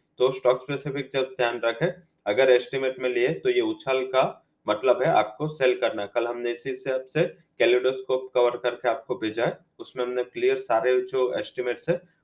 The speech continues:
वो भी आपको recommend किए, तो आप उसमें focus कर लें। अब बात करते हैं आज के जो हमारे top recommendations है। आ, उसमें पहला हमारा हाई conviction call है Shipping Corporation of India, it's the buy call, one two nine would be target,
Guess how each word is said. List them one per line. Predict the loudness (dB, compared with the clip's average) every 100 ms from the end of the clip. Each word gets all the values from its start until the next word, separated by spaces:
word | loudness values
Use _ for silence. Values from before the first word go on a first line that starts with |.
| -4
वो | -2
भी | 2
आपको | 0 2 -4
recommend | -4 -8 -10 -10
किए, | -4 -4 -4 _ _
तो | 0 4
आप | 4 2
उसमें | -8 -10 -8 -8 -12 _
focus | -4 -2 -2 -4
कर | -4
लें। | -4 -6 _ _ _
अब | -2
बात | 4 2 2
करते | -4 0 -2
हैं |
आज | -2
के | -4 -4
जो | -2
हमारे | -4 -4 -4
top | -2 -4 -4
recommendations | -8 -8 -8 -8 -10 -6 -6
है। | -6 -10 _ _ 4
आ, | 4
उसमें | 4 0 -8
पहला | -2 0 2
हमारा | 0 0 0 -2 -4 -6
हाई | -4 -2
conviction | -4 -6 -8 -12
call | -6 -2 -2
है | -4 -10 -20 _ _ _ _
Shipping | -6 -4 0
Corporation | 2 2 0 -4 -4 -8
of | -6 -6
India, | -2 -2 -2 -6
it's | -8 -4
the | -2
buy | 0 0
call, | -2 -4 -2
one | -4 -2
two | -4
nine | -4 -4
would | -6 -4
be | -4 -2
target, | 0 0